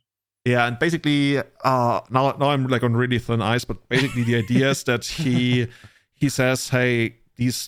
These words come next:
Speaker 1: black and white dichotomies, they don't really exist, um, especially in, like, social sciences, philosophy and everything. It's more like fluid and much harder to grasp, and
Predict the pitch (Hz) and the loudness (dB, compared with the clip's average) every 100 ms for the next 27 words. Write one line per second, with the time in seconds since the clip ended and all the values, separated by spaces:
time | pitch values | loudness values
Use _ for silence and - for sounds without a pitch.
0 | - 120 123 131 110 113 127 110 - 113 | -4 -2 0 0 2 0 0 -2 -2 -2
1 | 117 123 - 110 107 123 120 117 104 - | -2 -2 -4 -2 -2 -2 -2 -2 -2 -2
2 | 113 - - 113 107 104 107 - 107 - | -4 -4 -6 -2 -2 -2 -6 -4 -6 -2
3 | 107 101 95 - 104 120 113 110 113 120 | -4 -4 -6 -6 -6 -4 -2 -2 -4 -8
4 | 104 101 117 135 117 123 127 135 117 - | -6 -6 -6 -6 -4 -4 -4 -2 -4 -2
5 | 110 110 104 98 - _ _ _ _ _ | -2 0 0 -4 -10 _ _ _ _ _
6 | - - 120 131 156 170 110 107 - 113 | -10 -2 2 2 2 -2 -2 -4 -6 -4
7 | 110 120 - - 104 113 117 113 104 92 | -2 -2 -6 -2 0 0 -2 -2 0 0
8 | 113 139 - 92 104 104 104 | 0 -2 -4 -2 0 -2 -6